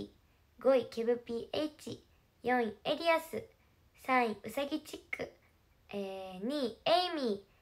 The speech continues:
ー。一位。スバル。ありがとうございます。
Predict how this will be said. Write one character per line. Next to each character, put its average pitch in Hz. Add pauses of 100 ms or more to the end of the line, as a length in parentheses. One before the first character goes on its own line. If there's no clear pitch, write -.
(200)
ー。 254
一 269
位。 240
ス 339
バ 370
ル。 320 (160)
あ -
り 240
が 233
と 233
う -
ご 220
ざ 226
い 226
ま 226
す。 -